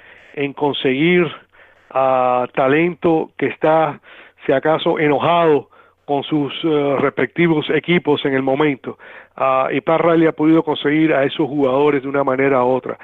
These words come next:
Y en esa época estaba, pues, eh, si acaso, el, el, el pleito entre, eh, Shaquille y Kobe, y, ah, sabemos ya la historia, ¿no? Se va, ah, del equipo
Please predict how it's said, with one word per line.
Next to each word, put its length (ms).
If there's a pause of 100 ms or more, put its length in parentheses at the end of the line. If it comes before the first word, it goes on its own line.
(340)
Y 60
en 140
esa 180
época 320
estaba, 380
pues, 300 (140)
eh, 300 (360)
si 80
acaso, 640
el, 120
el, 160
el 180
pleito 500
entre, 420 (480)
eh, 840
Shaquille 580
y 140
Kobe, 420 (420)
y, 280
ah, 360 (440)
sabemos 360
ya 220
la 120
historia, 340
¿no? 200 (380)
Se 100
va, 380
ah, 220
del 160
equipo 460